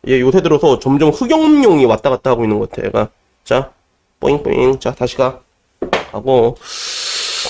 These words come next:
어, 어, 다시 어디까지 얘기했지? <laughs> 잠깐만. 아, 오늘 녹화 좀 이상한데, 오늘 녹화. 자, 다시 얘기해보자. 그래, 맞다.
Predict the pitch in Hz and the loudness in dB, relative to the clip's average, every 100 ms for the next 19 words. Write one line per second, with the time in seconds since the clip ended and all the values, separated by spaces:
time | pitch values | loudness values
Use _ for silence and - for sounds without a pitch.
0 | - - 131 127 127 120 117 113 107 90 | -10 -2 2 4 6 6 4 4 2 2
1 | 87 - 131 - 156 - 120 131 202 196 | 0 0 -2 0 -2 2 2 2 0 2
2 | 196 220 - - - 190 - - - - | 2 2 0 -2 0 -2 -2 -4 -8 -8
3 | - - _ - - 156 139 135 302 359 | -16 -18 _ -6 0 0 2 -2 -4 -12
4 | 339 202 208 262 170 392 349 175 190 214 | -6 2 4 6 4 2 4 4 4 4
5 | 220 165 160 143 170 135 131 139 143 135 | 4 4 4 4 2 2 2 2 0 2
6 | 160 123 110 107 110 123 113 - 113 | 2 4 2 2 2 4 2 2 0